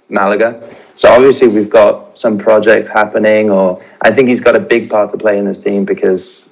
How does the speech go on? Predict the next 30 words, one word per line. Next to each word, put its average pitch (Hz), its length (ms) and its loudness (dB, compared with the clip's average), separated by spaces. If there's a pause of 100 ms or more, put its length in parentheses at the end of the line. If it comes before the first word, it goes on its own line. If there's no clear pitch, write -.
(260)
you 117 80 0
don't 123 180 0
reject 104 480 -2 (360)
first 104 240 -2
division 98 360 -4
teams 101 320 -4
if 95 320 -6
you're 101 120 -6
not 98 220 -2
promised, 98 560 -6 (140)
like, 95 180 -4
a 98 60 -4
big 98 220 -2
role 101 520 -2 (400)
in 98 160 -2
Malaga. 92 500 0
So 95 400 2
I 110 120 4
think - 340 -2
this - 140 -2
could 101 120 2
be 104 80 2
a 101 40 4
really 101 240 4
exciting, 95 400 -2 (180)
exciting 101 460 0
signing, 101 360 -2
to - 80 -12
be 95 80 -2
honest. 98 300 -6